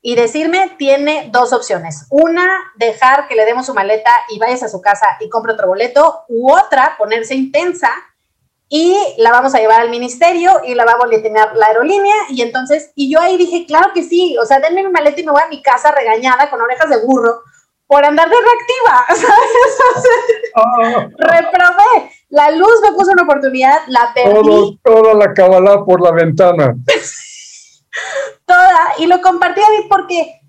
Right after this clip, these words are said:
Speaker 1: yo digo, sí, a lo mejor hay una responsabilidad, hay compromiso, pero también soy humana, estoy preocupada, estaba frustrada. Justo ayer fue lo del curso.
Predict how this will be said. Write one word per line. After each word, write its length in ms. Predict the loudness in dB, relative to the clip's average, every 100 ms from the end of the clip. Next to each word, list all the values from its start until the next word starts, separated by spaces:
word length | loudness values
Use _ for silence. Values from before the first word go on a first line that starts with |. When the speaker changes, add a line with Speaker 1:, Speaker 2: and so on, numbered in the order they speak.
| _ _ _ _
Speaker 1:
yo 140 | 0
digo, 320 | 2 2 0 -4
sí, 300 | -8 -2 0
a 80 | 2
lo 140 | 2
mejor 320 | -2 0 0 0
hay 80 |
una 160 | 0 -2
responsabilidad, 680 | -2 -4 -2 -2 2 2 2
hay 100 | -2
compromiso, 500 | -4 -4 -6 -4 -4
pero 100 | -2
también 280 | -2 -4 -4
soy 200 | -2 -2
humana, 380 | -2 -4 -2 -4
estoy 240 | -4 -8
preocupada, 520 | -6 -8 -6 0 2 2
estaba 260 | 2 0
frustrada. 720 | 0 -12 -4 0 2 2 2 0
Justo 280 | -2 2 0
ayer 320 | 2 2 2
fue 180 | -2 2
lo 100 | 2
del 200 | 2 -4
curso. 580 | -4 -4 -4 -4 -4